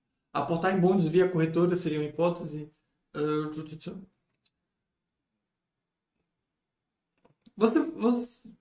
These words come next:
é, você tem que fazer esse, esse investimento antes. Pode ser, se você abrir conta em uma corretora grande, provavelmente você vai conseguir transferir isso pra de-,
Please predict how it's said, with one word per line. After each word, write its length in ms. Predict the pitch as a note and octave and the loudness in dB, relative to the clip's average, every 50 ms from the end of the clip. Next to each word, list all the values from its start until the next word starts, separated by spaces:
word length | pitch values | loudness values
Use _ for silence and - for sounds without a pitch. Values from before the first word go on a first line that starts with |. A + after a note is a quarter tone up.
| _ - - | _ -14 -8
é, 380 | - G#3 G3 D#3+ C3+ B2+ - - _ _ _ _ - | -6 -2 -2 -2 -4 -4 -8 -20 _ _ _ _ -10
você 220 | E3 F3 F3 A#3+ A3 | -6 -6 -4 -2 -2
tem 100 | C4+ A#3 | -2 -2
que 80 | - | 0
fazer 200 | - A3+ G3+ G3 | 0 0 0 0
esse, 280 | F3+ - F3+ - - - - | -2 -4 -6 -6 -8 -6 -4
esse 300 | D#3+ D3 D3 - - D3 C#3 C#3 C3 C#3 | -4 -4 -4 -4 -4 -4 -4 -4 -4 -6
investimento 680 | D3 C#3+ C#3+ C#3 - - D3 D3+ D#3 - D#3+ D#3+ - D3+ | -6 -6 -8 -8 -10 -10 -10 -10 -8 -10 -12 -12 -8 -6
antes. 400 | E3+ A3 B3+ A#3+ - - - _ _ _ - | -4 -4 -4 -4 -6 -8 -16 _ _ _ -6
Pode 220 | F4+ F#4+ G4 - | -2 -2 0 6
ser, 480 | E4+ A#3+ G#3 F#3 E3+ - - - F3+ E3+ | 8 8 8 8 6 2 2 -2 -8 -4
se 100 | - A#3+ | -4 0
você 80 | A#3+ | 4
abrir 240 | C#4+ B3 A#3 B3 A3+ | 4 4 4 4 4
conta 200 | - A3 A3 G#3+ | 6 6 6 6
em 40 | G#3+ | 4
uma 80 | G3 - | 0 2
corretora 360 | F#3 F3 E3+ E3+ D#3+ D3+ C#3 | 2 2 4 4 2 2 2
grande, 420 | C3 C#3 C#3+ F3 G#3+ A3 F#3+ D3+ | 2 2 2 2 2 0 0 -2
provavelmente 880 | - - F3+ G3+ G3+ G3+ G3+ G3+ G3+ - - G#3 G3+ G#3 G3+ - - - _ - | -4 -4 0 2 2 2 2 0 -2 0 -2 -2 -2 -2 -4 -6 -14 -20 _ -6
você 200 | E3 E3+ F3 - | -4 -4 -2 -2
vai 120 | F#3+ G3 F#3+ | -2 -4 -4
conseguir 260 | - - - F#3+ F#3 | -4 -6 -8 -8 -4
transferir 360 | G#3 F#3+ - - F#3 F#3 F#3 | -4 -4 -4 -2 -2 -2 -2
isso 140 | F#3 F#3 - | -2 -2 -2
pra 100 | G3+ F#3+ | -4 -2
de-, 200 | F3+ F#3 F#3 | -2 -4 -4